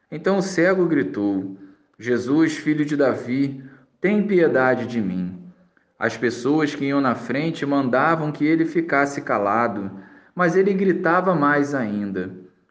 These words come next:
"Filho de Davi, tem piedade de mim." Jesus parou e mandou que levassem um cego até ele. Quando o cego chegou perto, Jesus perguntou:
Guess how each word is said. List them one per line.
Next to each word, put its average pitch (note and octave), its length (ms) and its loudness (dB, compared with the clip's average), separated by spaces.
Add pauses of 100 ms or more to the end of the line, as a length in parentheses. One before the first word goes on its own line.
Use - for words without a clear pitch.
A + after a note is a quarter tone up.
(140)
"Filho E3 300 2
de D#3 100 0
Davi, B2 720 -2 (300)
tem G3 320 0
piedade B2+ 640 2
de A2+ 140 -4
mim." F#2+ 500 -2 (440)
Jesus F#3+ 480 0
parou C3 680 2 (220)
e G3+ 60 -4
mandou G3 320 2
que G3 100 0
levassem E3+ 560 2
um - 60 -2
cego C#3 440 0
até A#2+ 240 0
ele. F#2 540 -2 (560)
Quando B2 220 -2
o A#2+ 40 2
cego B2+ 480 2
chegou A2+ 420 2
perto, A#2+ 580 0 (280)
Jesus E3+ 460 2
perguntou: A#2 840 0